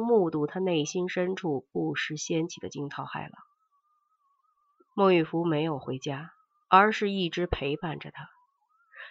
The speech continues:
陈诚把大多数的时间都消耗在了孟玉福的宿舍里。白花花的阳光投射到散发着潮湿气味的走廊，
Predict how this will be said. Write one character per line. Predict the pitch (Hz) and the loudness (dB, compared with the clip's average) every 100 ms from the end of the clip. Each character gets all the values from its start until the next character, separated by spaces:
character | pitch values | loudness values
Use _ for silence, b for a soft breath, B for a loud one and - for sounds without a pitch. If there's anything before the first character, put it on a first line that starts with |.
| - | -2
陈 | 294 330 | 4 6
诚 | 349 262 277 | 6 2 2
把 | 180 | 0
大 | - 220 196 | 2 2 2
多 | 240 262 | 2 0
数 | - | 0
的 | 175 156 | -2 -2
时 | 156 160 | -4 -2
间 | 180 175 180 - _ - | 0 0 -2 -10 _ -8
都 | 175 | -6
消 | - 180 | 0 0
耗 | 175 160 | 2 -2
在 | 151 | 0
了 | 151 147 | -2 -2
孟 | 165 143 | -2 -2
玉 | 131 | -4
福 | - 139 | -4 -4
的 | 147 | -4
宿 | - 147 | -4 -6
舍 | - 160 | -6 -8
里。 | 160 - _ _ _ _ _ 1077 1077 880 932 1017 1077 1017 1017 906 1017 1077 1077 1077 1077 1077 _ _ _ _ | -10 -18 _ _ _ _ _ _ _ _ _ _ _ _ _ _ _ _ _ _ _ _ _ _ _ _
白 | 175 | 2
花 | 180 180 | 4 2
花 | 185 | 2
的 | 180 | 0
阳 | 170 160 175 | 0 0 0
光 | 175 175 175 185 | 0 0 -2 -8
投 | - 156 160 180 | -8 -2 0 0
射 | 175 | -2
到 | 160 | -4
散 | - 175 151 | -2 0 0
发 | 147 160 | -2 -4
着 | 156 | -4
潮 | - 139 151 | -4 -2 -2
湿 | - | -4
气 | 160 160 | -6 -4
味 | 147 | -4
的 | 139 | -6
走 | - 151 | -10 -14
廊， | - 131 156 | -12 -14 -14